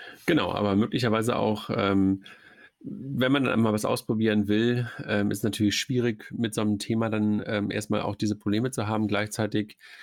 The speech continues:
ähm, besser als möglicherweise alles zu overengineeren,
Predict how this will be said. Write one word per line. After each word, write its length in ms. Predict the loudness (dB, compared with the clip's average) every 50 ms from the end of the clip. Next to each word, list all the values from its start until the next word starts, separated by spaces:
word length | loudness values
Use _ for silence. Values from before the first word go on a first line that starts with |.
| -20 -20 -20 _ -6
ähm, 460 | -4 0 2 2 2 2 0 -2 -4
besser 320 | -4 -4 -4 -2 -2 -2 0
als 260 | 0 -2 -2 -2 -2
möglicherweise 520 | -2 -2 -2 -4 -4 -2 0 0 0 0
alles 240 | -2 0 0 -2 -2
zu 160 | -2 -2 0
overengineeren, 920 | 0 0 0 0 0 0 0 0 0 2 2 2 2 2 2 0 -2 -2